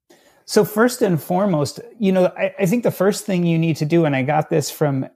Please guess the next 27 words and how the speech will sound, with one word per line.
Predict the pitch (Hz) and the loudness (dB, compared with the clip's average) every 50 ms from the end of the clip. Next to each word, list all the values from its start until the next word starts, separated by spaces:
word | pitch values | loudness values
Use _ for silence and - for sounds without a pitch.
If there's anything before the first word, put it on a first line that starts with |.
| _ _ _ _ - | _ _ _ _ -4
Eva | 190 170 165 147 147 | 0 2 2 2 2
Yazari, | 139 135 127 120 139 135 131 143 147 135 127 120 | 2 0 0 0 0 0 2 2 2 0 -2 -2
who | 120 123 | -2 -2
wrote | 123 123 127 127 | -2 -2 -2 -2
a | 120 | -2
book | 117 123 117 - | -4 -4 -6 -4
called | - 147 135 117 117 | -2 0 0 0 0
The | 117 | -4
Good | 110 113 127 123 127 127 | -2 0 0 0 0 0
Your | 127 120 120 | 0 0 0
Money | 120 117 117 120 | 0 0 -2 -2
Can | 113 - 113 113 | -4 -4 -4 -2
Do. | 139 151 139 | 0 0 0
The | 117 156 160 | -2 -4 0
first | - 302 285 | 0 0 0
thing | - 381 392 | 0 -4 -2
you | 339 | -2
have | 254 | 0
to | 254 175 | 0 2
do | 208 277 | 2 2
is | 277 165 | 2 2
really | 156 196 226 226 196 175 | 2 2 2 2 2 2
look | 170 196 190 240 | 0 0 0 0
at | 202 | -2
your | 165 151 147 156 | -2 0 0 0
own | 165 170 160 | 0 0 0
values, | 135 131 127 160 226 247 143 - - - - - | 0 -2 -2 -4 -4 -6 -6 -8 -12 -20 -20 -20